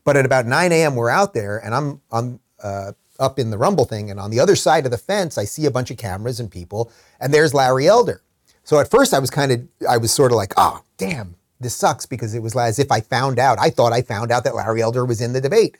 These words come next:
'cause I see Larry Elder. He's in Milwaukee. He must be in the debate. So I think he's in the debate. It wasn't until a bit later,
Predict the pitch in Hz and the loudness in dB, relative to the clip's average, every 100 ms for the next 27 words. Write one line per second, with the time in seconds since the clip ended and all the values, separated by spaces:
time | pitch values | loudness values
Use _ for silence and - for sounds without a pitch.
0 | _ - 104 107 120 131 135 151 220 196 | _ -8 -4 -4 -2 2 4 6 6 4
1 | 127 113 127 147 156 196 135 127 120 123 | 2 -2 -2 2 4 4 2 -4 -6 -6
2 | 131 123 120 127 196 147 _ _ _ _ | -6 -6 -6 -2 0 -2 _ _ _ _
3 | - - 147 185 180 165 131 139 110 127 | -8 -2 2 2 0 -6 -6 -6 -4 -4
4 | 110 90 92 143 113 - _ _ _ _ | -4 -6 -2 0 0 -4 _ _ _ _
5 | 113 - 135 127 120 - 104 101 - 123 | -12 -2 0 0 -4 -8 -12 -6 0 2
6 | 104 95 120 123 135 120 98 104 | 2 0 -2 0 0 0 -4 -10